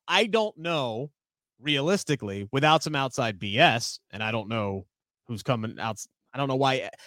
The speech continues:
as the baby face in the matchup, I don't know how Punk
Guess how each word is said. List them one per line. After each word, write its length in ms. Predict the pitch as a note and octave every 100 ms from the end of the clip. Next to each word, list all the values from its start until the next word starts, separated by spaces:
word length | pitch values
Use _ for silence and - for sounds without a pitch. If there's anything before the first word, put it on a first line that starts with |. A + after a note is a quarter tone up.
| - -
as 140 | E3
the 100 | D3+
baby 540 | A#2 E3+ G3 A#3 A#3 G#3+
face 440 | A#3+ A#3+ B3 -
in 100 | A#3+
the 60 | A#3
matchup, 520 | A#3 A#3+ B3 B3+ C4 _
I 120 | F3 E3+
don't 240 | F3+ E3
know 540 | D#3+ D#3+ D#3 D3+ D3+ - _ _ _ _ _ _ _ _ _ _ _ -
how 160 | D3+
Punk 500 | C3+ E3 D#3+ C#3+ -